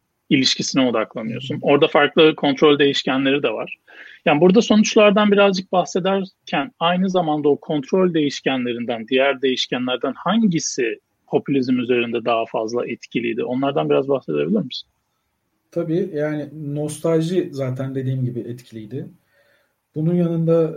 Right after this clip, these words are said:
Speaker 2: e, şehirlerde yaşayan insanlar, e, büyük şehirlerde yaşayan insanlar, çok pardon, e, daha az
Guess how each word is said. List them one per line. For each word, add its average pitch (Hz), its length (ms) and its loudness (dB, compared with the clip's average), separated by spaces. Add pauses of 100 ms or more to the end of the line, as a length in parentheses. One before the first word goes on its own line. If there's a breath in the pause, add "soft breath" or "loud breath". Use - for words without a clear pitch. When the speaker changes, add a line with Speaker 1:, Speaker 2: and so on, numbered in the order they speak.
Speaker 2:
e, 135 1120 -10
şehirlerde 156 640 -2
yaşayan 147 340 -4
insanlar, 135 760 -10 (300)
e, 120 40 -20 (400)
büyük 156 180 -4
şehirlerde 123 440 -4
yaşayan 120 220 -10
insanlar, 113 440 -18
çok 123 220 -14
pardon, 123 360 -14 (840)
e, 131 60 -8 (960)
daha 147 280 0
az - 340 -6